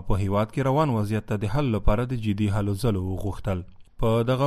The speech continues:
غونډه کې چې په خوست ښار کې جوړه شوې وه، پر حکومتي چارواکو سربیره پخوانیو مجاهدینو، مذهبي او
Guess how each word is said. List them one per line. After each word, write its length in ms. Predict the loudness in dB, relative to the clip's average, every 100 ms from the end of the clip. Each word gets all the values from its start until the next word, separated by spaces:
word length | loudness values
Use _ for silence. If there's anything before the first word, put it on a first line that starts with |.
| 0
غونډه 260 | 0 0 -2
کې 80 | -4
چې 60 | -2
په 60 | -2
خوست 200 | 0 0
ښار 160 | 0 0
کې 120 | 0 0
جوړه 180 | 0 0
شوې 160 | -2 -4
وه، 100 | 0
پر 80 | 2 4
حکومتي 380 | 2 0 -2 -2
چارواکو 400 | 0 0 0 -2
سربیره 400 | -2 -2 -2 -2 -2
پخوانیو 440 | -2 0 0 0 0
مجاهدینو، 680 | 0 -2 -2 -4 -2 -2 -4 -8 -16 -6 0
مذهبي 380 | 0 0 0 0
او 60 | 0